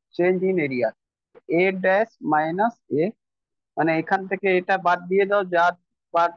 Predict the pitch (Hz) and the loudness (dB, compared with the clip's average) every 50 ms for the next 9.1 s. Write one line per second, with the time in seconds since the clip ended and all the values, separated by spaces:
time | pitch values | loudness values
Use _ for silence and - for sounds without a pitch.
0 | _ _ - 175 175 180 196 196 185 170 165 185 180 185 185 185 180 185 185 180 | _ _ -6 -6 -4 -2 0 0 0 0 0 0 -2 0 0 0 2 2 2 0
1 | 170 185 190 190 202 196 196 - _ _ _ _ _ _ _ _ _ _ _ _ | 2 2 2 2 2 0 -2 -6 _ _ _ _ _ _ _ _ _ _ _ _
2 | _ - - 156 170 165 - 202 202 220 233 247 202 185 _ - 160 170 180 196 | _ -6 -2 -2 -2 0 0 0 0 0 0 -2 -4 -6 _ -2 0 2 2 2
3 | 208 208 202 175 175 202 233 269 302 - _ _ _ _ _ _ _ _ _ _ | 2 0 0 0 0 2 2 0 -2 -4 _ _ _ _ _ _ _ _ _ _
4 | _ _ _ _ _ _ _ _ _ _ _ _ _ _ _ - - 156 156 156 | _ _ _ _ _ _ _ _ _ _ _ _ _ _ _ -6 -4 -4 -4 -2
5 | - 196 196 196 196 214 202 - 202 196 202 220 214 214 220 220 233 247 - _ | 0 0 0 0 0 -2 -2 -2 -2 -2 0 0 2 2 2 0 -2 -6 -10 _
6 | _ _ _ _ _ _ _ _ _ _ - 185 185 185 196 196 202 208 208 196 | _ _ _ _ _ _ _ _ _ _ -6 -2 0 0 0 0 0 -2 -2 -2
7 | - 220 196 170 151 156 170 190 208 233 247 269 - _ _ _ _ _ _ _ | -4 -8 -8 -6 -6 -4 -2 -2 -2 -2 -4 -6 -8 _ _ _ _ _ _ _
8 | _ - - 170 165 165 156 156 165 190 - - 180 165 151 156 160 165 175 214 | _ -10 -8 -4 0 0 2 2 0 -2 -4 -6 -4 -2 -2 -2 -2 -2 -2 -4
9 | 233 233 | -4 -4